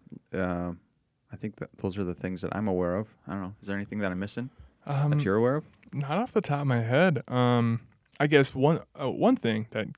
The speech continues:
Speaker 2: comes to mind is, uh, the, the women's group, uh,
Speaker 1: Oh, yeah.
Speaker 2: Wings.
Speaker 1: Yes,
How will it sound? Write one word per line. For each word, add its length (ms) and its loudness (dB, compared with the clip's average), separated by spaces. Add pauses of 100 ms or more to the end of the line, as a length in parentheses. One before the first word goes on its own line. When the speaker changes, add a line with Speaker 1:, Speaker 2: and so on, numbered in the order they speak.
(140)
Speaker 2:
comes 220 -2
to 60 0
mind 260 4
is, 360 0 (760)
uh, 340 2
the, 500 6
the 120 4
women's 400 6
group, 280 4 (200)
uh, 380 0
Speaker 1:
Oh, 60 -8
yeah. 120 -10
Speaker 2:
Wings. 680 2 (180)
Speaker 1:
Yes, 360 -12